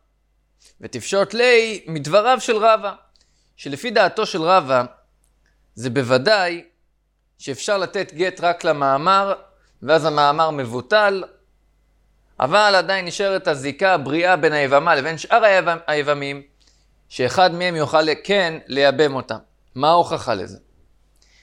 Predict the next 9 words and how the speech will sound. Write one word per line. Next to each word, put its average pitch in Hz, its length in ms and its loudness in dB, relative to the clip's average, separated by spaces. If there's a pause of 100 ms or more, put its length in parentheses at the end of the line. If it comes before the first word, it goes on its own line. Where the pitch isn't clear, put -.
(160)
דאמר 214 560 2
רבא, 151 340 2 (920)
בדף 160 300 0
למד 131 340 -4
ב' 139 60 2 (340)
לעיל. 120 280 0
הוא - 1900 -20
מדבר 175 180 2
על 240 260 4